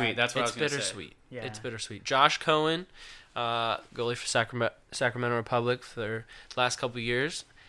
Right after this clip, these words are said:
Speaker 3: has taken a move to a top Israeli team.
Speaker 2: Mm.
Speaker 3: Um, from, uh, Sac Republic to, Sac Republic to Israeli. I believe there was a transfer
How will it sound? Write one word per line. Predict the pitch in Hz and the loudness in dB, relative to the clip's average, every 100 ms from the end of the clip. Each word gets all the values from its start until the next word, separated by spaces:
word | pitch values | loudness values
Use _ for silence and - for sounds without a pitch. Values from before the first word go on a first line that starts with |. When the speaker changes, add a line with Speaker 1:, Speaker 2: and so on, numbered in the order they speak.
| - | -10
Speaker 3:
has | - 131 123 117 117 113 - - | 2 6 6 6 2 -4 -10 -12
taken | - 143 139 147 | -4 -2 0 -2
a | 127 | 0
move | 120 120 147 143 110 110 127 - - - - | -2 0 2 4 2 0 -4 -10 -20 -20 -14
to | - - 123 117 113 113 - - | -10 -4 -2 -2 -2 -2 -4 -6
a | 110 107 107 107 - - | -4 -2 0 -2 -6 -12
top | - 139 143 - - - - - _ - | -4 2 4 2 -2 -12 -12 -20 _ -10
Israeli | 117 107 104 127 202 233 110 | -8 -6 -2 2 4 2 0
team. | - 104 85 - 120 117 101 - - - - | -6 -12 -14 -10 -6 -6 -6 -14 -20 -20 -6
Speaker 2:
Mm. | 110 | -2
Speaker 3:
Um, | 107 107 107 104 - | 2 2 0 -4 -10
from, | - 131 120 120 120 113 - | -6 0 0 0 -2 -8 -12
uh, | - 87 107 | -8 -6 -4
Sac | - 120 | -2 -2
Republic | 120 123 117 110 | -2 -4 -4 -6
to, | 120 - - | -10 -10 -14
Sac | - 135 123 | -4 -2 0
Republic | 131 117 107 | -2 -4 -6
to | - | -4
Israeli. | 131 117 120 | -2 0 2
I | 113 | 2
believe | 113 117 123 196 214 202 - - - - - - - | 0 -6 -4 -4 -6 -8 -18 -20 -20 -20 -20 -16 -6
there | 123 | -2
was | 127 127 | 0 0
a | |
transfer | 127 127 120 - 117 110 | -2 -4 -4 -2 0 0